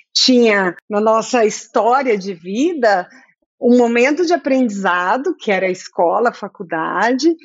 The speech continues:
um momento de botar o aprendizado em prática, que era toda a carreira profissional,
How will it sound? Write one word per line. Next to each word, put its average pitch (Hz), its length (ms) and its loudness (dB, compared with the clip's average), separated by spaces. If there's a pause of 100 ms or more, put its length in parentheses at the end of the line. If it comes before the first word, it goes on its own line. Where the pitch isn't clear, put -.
(300)
um 247 160 4
momento 240 540 0
de 226 100 -4
botar 226 440 0
o - 20 2
aprendizado 240 560 -2
em 208 80 -6
prática, 196 800 -6
que 196 240 -2
era 190 280 -2
toda 233 300 -4
a 320 40 -4
carreira 220 380 -10
profissional, 254 680 -4